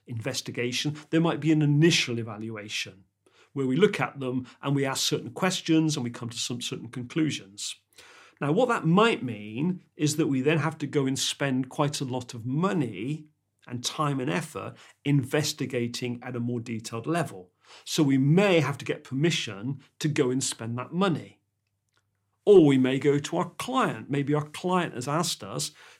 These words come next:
to change something. And we take an initial look and we realise that this is potentially quite a big piece of work.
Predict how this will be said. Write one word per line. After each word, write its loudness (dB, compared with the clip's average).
to -4
change -2
something. -10
And 0
we 4
take -6
an -4
initial -6
look -2
and -8
we -8
realise -8
that -16
this -12
is -16
potentially -12
quite -18
a -20
big -12
piece -10
of -6
work. 4